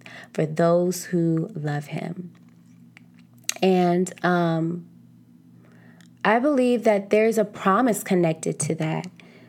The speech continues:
Um, there's a promise connected to those who, to everything that was promised to you will come, to, um, will come to you,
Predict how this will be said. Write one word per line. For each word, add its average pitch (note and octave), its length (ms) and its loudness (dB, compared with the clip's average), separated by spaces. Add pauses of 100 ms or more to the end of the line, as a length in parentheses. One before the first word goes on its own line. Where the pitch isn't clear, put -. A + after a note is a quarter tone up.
(260)
Um, E3 640 2
there's F#3 200 2
a G3 60 2
promise F#3+ 400 0
connected F3+ 520 0
to F3 440 0 (920)
those G3+ 540 4
who, G#3+ 640 2 (640)
to - 160 0
everything B3+ 460 2
that G3 200 2
was F3+ 160 0
promised G3 520 0
to A#3+ 60 -2
you A3 180 2
will F#3 160 2
come, G#3 560 0 (540)
to, - 260 -2
um, F3+ 260 4
will F3 120 2
come G3+ 340 0
to A#3+ 120 -2
you, A#3+ 360 2